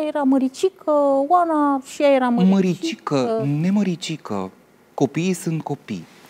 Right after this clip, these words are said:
Speaker 2: Probabil că discuția despre ce se întâmplă cu tata, tot cu dumneavoastră a trebuit să o aibă.
Speaker 1: Nu.
Speaker 2: Nu v-au întrebat niciodată?
Speaker 1: Nu.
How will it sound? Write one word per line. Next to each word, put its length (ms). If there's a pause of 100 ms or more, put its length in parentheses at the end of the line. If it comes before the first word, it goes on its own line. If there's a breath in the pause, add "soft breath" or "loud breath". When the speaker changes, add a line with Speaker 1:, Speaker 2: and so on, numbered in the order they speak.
(300 loud breath)
Speaker 2:
Probabil 300
că 120
discuția 520
despre 320
ce 140
se 160
întâmplă 380
cu 220
tata, 500 (300)
tot 180
cu 120
dumneavoastră 600
a 40
trebuit 340
să 140
o 100
aibă. 400 (240)
Speaker 1:
Nu. 260 (340)
Speaker 2:
Nu 200
v-au 180
întrebat 340
niciodată? 560
Speaker 1:
Nu. 120